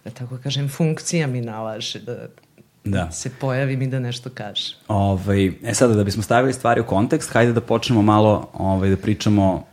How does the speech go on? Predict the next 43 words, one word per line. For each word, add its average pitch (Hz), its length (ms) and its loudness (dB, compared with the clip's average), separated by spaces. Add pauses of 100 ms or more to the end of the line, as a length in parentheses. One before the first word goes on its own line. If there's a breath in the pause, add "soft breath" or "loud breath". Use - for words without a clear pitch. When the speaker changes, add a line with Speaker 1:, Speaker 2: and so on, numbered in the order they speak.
(100)
Speaker 2:
o 95 180 0
celokupnom 101 540 0
tom 95 180 -2
nasleđu, 85 480 -2 (180)
jel 85 180 -8
te, 80 360 -10
a, 80 380 -6
Milana 95 280 -2
Mladenovića. 104 680 0 (460 loud breath)
E, 95 120 -2
znam 117 280 6
da 113 80 4
ne 113 140 4
voliš 113 220 2
puno 120 260 4
da 101 80 2
pričaš 98 520 0
o 98 100 -6
tim 104 160 0
stvarima, 101 260 2
ne 113 80 6
voliš 117 160 4
zap-, 113 240 0
ne 107 160 2
voliš 107 200 2
zapravo 101 340 0
uopšte 104 340 2
da 78 120 -4
pričaš 85 280 -6
o 82 40 -8
tim 92 160 -2
stvarima 104 400 0
zbog - 220 -6
toga 107 200 0
što - 140 -4
ih 95 120 -4
ljudi 104 140 -2
uvek 101 120 -4
stavljaju 104 260 0
u - 80 -8
pogrešan 95 360 -2
kontekst. 85 520 -4
Speaker 1:
Naravno. 123 400 -6